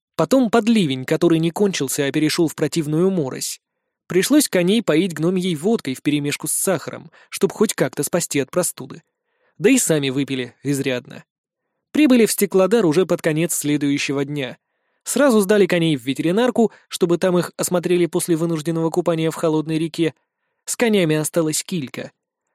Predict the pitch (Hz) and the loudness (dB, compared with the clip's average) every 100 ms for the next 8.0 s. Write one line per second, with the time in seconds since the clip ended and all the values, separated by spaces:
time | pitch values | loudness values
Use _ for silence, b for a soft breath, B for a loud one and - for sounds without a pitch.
0 | _ 151 170 269 208 151 156 196 - 156 | _ 0 2 2 2 0 0 -2 -2 -2
1 | 147 123 143 139 123 - - - _ _ | -2 -2 -4 -4 -10 -12 -14 -18 _ _
2 | _ _ _ _ 151 196 - 233 294 262 | _ _ _ _ 0 2 4 2 2 2
3 | 175 240 - 202 254 233 - 220 233 247 | 2 2 2 2 2 2 0 0 2 2
4 | 151 139 143 151 165 165 202 147 - - | 2 0 -2 0 0 0 -2 -2 -8 -4
5 | 240 135 - B B - - 175 233 254 | -4 -4 -8 B B -10 -2 0 2 2
6 | 190 190 247 220 202 - 185 190 240 - | 4 2 2 2 2 0 0 2 0 0
7 | 175 175 - 220 196 - 170 190 240 | 0 0 0 0 0 0 0 2 0